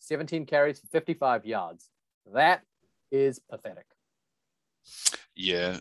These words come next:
Speaker 2: yeah, it's, uh, pretty, pretty poor all round. Um, I do think Tua actually had a really good game, all things considered, first game back. So, you
Speaker 1: Agree.
Speaker 2: know, hats,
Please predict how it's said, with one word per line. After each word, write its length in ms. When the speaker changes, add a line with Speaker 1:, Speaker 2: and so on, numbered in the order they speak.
Speaker 2:
yeah, 300
it's, 280
uh, 300
pretty, 340
pretty 200
poor 380
all 220
round. 420
Um, 280
I 80
do 140
think 260
Tua 360
actually 240
had 100
a 60
really 200
good 200
game, 320
all 160
things 320
considered, 480
first 300
game 200
back. 320
So, 260
you 80
Speaker 1:
Agree. 180
Speaker 2:
know, 160
hats, 280